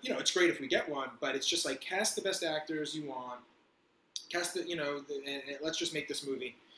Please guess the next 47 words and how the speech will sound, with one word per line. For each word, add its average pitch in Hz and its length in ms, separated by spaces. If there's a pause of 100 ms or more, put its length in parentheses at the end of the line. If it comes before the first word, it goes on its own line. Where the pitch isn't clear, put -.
(400)
And, 151 640 (280)
uh, 139 500
we 147 100
ended 185 220
up 170 160
getting 160 300
an, 147 80
an 143 280 (140)
incredible 165 480
ensemble 151 480
because 139 260
when 135 120
you 135 80
have 151 100
a - 40
script - 260
like 143 180
that, 151 320 (300)
they 127 80
all 143 200
wanna 139 140
come 139 180
and 127 140
play. 139 320 (460)
So 131 800
James 131 200
Badge 113 320
Dale 190 440
and 117 120
Brian 113 220
Garrity 170 500
and 123 100
Patrick - 380
Fischler 156 600
and 113 100 (420)
Happy 143 260
Anderson 165 680
and, 107 240
you 135 80
know, 123 160
just - 220
the 143 80
list 156 200
goes 147 200
on 147 200
of 120 60
all 160 440